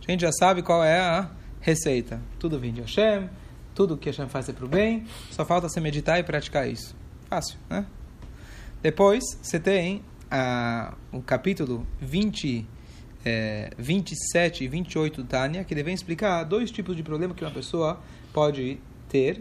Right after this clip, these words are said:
e esse, esse tipo de problema é um pouco mais, como a maneira que o Yetzer Hara se apresenta, ela é muito mais sutil, muito mais subliminar. Então você precisa estar mais atento para perceber se é do Yetzer Hara ou do Yetzer Tov. Isso é quando o Yetzer Hara fala pra você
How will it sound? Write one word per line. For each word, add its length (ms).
e 440
esse, 380
esse 280
tipo 240
de 60
problema 340
é 40
um 40
pouco 240
mais, 340
como 260
a 80
maneira 380
que 160
o 180
Yetzer 380
Hara 200
se 140
apresenta, 680
ela 140
é 40
muito 220
mais 240
sutil, 460
muito 260
mais 240
subliminar. 760
Então 160
você 140
precisa 120
estar 140
mais 240
atento 480
para 140
perceber 540
se 160
é 80
do 80
Yetzer 300
Hara 280
ou 80
do 80
Yetzer 300
Tov. 240
Isso 220
é 60
quando 380
o 40
Yetzer 300
Hara 160
fala 200
pra 120
você 400